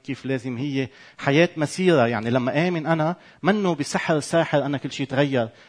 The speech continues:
أنا لما توب وآمن، أنا حياتي بتكون ماشي بهالاتجاه،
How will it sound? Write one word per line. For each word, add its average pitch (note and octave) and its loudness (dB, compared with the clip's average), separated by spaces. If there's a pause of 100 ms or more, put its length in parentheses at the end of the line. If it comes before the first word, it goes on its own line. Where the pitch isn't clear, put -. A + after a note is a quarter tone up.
أنا F3 4
لما E3 6
توب F#3+ -2
وآمن، D#3 2
أنا D3 0
حياتي D#3 0
بتكون D#3 -8
ماشي D#3+ -2
بهالاتجاه، D3+ 0